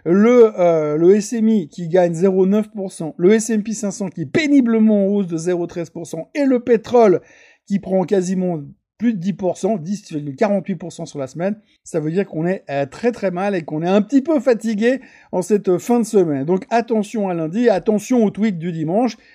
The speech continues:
parce que ça pourrait donner lieu à une semaine un peu compliquée. Vous voyez quand même que sur certains assets, le cac quarante perd deux pour cent, le Nikkei est en baisse de deux pour cent. Rappelons quand même que le dix ans, euh, japonais est très très haut, il fait très très peur. L'or a perdu quatre pour cent quasiment et l'argent quasiment, euh, plus de cinq pour cent. Donc on sent quand même qu'on est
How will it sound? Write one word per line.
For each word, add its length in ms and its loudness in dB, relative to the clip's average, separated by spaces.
parce 140 -10
que 100 -2
ça 140 -2
pourrait 260 -2
donner 260 -2
lieu 140 0
à 20 4
une 80 0
semaine 300 -2
un 80 -6
peu 120 -8
compliquée. 400 -6
Vous 80 -2
voyez 180 2
quand 100 -2
même 120 0
que 80 -6
sur 200 -8
certains 380 -4
assets, 460 2
le 100 -2
cac 200 -2
quarante 320 0
perd 200 -2
deux 120 -2
pour 200 -10
cent, 160 -2
le 60 0
Nikkei 320 2
est 100 -2
en 100 -2
baisse 200 0
de 100 -2
deux 180 -2
pour 180 -8
cent. 240 -2
Rappelons 380 0
quand 100 2
même 100 2
que 100 0
le 80 -4
dix 260 -4
ans, 160 2
euh, 160 2
japonais 400 0
est 140 -2
très 200 -4
très 200 -2
haut, 180 6
il 80 -2
fait 160 -6
très 180 -8
très 160 -2
peur. 300 2
L'or 300 4
a 80 0
perdu 340 -4
quatre 260 0
pour 180 -8
cent 200 -4
quasiment 480 -2
et 60 0
l'argent 440 -2
quasiment, 560 -4
euh, 40 -6
plus 200 -6
de 160 -4
cinq 260 -8
pour 160 -14
cent. 160 -2
Donc 180 -2
on 80 -8
sent 200 -6
quand 80 -2
même 140 0
qu'on 180 -4
est 140 0